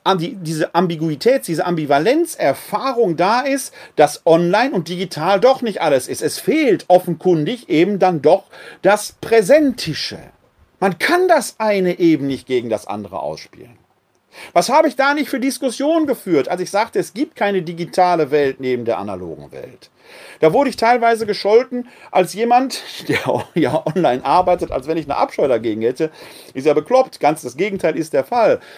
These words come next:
Ich sage nur, das Digitale und das Analoge greift ineinander. Es ist ein sowohl als auch, nicht ein entweder oder. Und es gibt das Digitale nicht neben dem Analogen. Am Ende sitzt immer ein menschliches Wesen vor dem Computer.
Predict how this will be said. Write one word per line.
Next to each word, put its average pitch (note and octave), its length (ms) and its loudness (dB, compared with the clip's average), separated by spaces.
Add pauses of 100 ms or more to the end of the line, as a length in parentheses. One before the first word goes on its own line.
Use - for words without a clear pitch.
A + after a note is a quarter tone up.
(200)
Ich F#3 120 -4
sage A3+ 300 4
nur, G#3+ 140 0
das E3 200 2
Digitale A#3+ 680 2
und A#3 120 -2
das G#3 120 2
Analoge A3 500 2
greift G#3+ 320 0
ineinander. A3 800 0
Es D3+ 120 -2
ist - 260 -10
ein G3+ 180 -2
sowohl G3+ 560 4
als G3+ 300 -2
auch, A3+ 300 2
nicht G3+ 220 -8
ein F#3+ 140 -2
entweder F#3+ 400 0
oder. A3 280 0
Und F#3 100 -4
es D#3 140 -6
gibt B3 220 -12
das G#3+ 160 0
Digitale E3+ 600 -2
nicht D3 180 -6
neben C#3 180 -4
dem C3+ 120 -4
Analogen. A#2+ 440 -2
Am C#3 180 -2
Ende C#4 420 -2
sitzt F3 300 -10
immer C4 180 0
ein A3 160 -2
menschliches A3 560 -8
Wesen A#3+ 360 -6
vor E3 200 -2
dem D3 140 -2
Computer. A2+ 640 -4